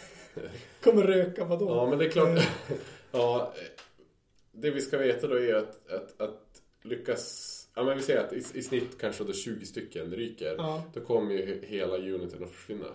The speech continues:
Speaker 1: Ja.
Speaker 2: Om hon går in med tolv stycken. Men då har hon ju
Speaker 1: Ja.
Speaker 2: bara en unit, så att hon måste ju prioritera bra.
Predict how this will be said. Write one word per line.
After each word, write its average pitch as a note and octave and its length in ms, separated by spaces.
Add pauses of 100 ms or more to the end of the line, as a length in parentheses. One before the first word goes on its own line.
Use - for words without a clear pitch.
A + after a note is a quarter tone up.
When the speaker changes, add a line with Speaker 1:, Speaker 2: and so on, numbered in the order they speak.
(420)
Speaker 1:
Ja. D3+ 240
Speaker 2:
Om A2+ 120
hon G#2+ 80
går G2+ 100
in F#2+ 60
med F2+ 140
tolv - 140
stycken. E2+ 360
Men G#2 80
då G#2+ 60
har G#2+ 80
hon G#2 100
ju - 40
Speaker 1:
Ja. G#2 40
Speaker 2:
bara G#2+ 120 (120)
en G#2 220
unit, F2 200
så - 60
att - 100
hon G#2 100
måste G#2 320
ju F#2+ 380
prioritera A2 640 (440)
bra. F#2+ 560